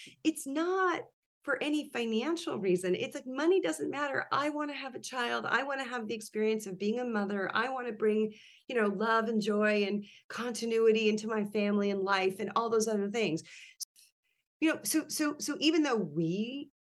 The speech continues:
as parents don't wanna put, like, a value on our children,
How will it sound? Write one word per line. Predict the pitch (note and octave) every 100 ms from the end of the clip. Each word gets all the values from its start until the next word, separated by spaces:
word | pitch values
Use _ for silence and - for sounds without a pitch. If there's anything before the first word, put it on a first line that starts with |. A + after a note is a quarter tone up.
| _ _ -
as | F#3
parents | - F3 E3 G3 A#3 -
don't | F#3 F#3+
wanna | F#3 F#3
put, | E3+ - D#3+ F#3+
like, | F3+ E3
a | D#3+ D#3 D3+ - _ _ _ _ _ _ _ _ -
value | D3+ F3 E3 F3+ F#3 A3+ C4 C#4 -
on | F#3+
our | F3 F3
children, | - D#3 E3 A#3 C#4 D#4+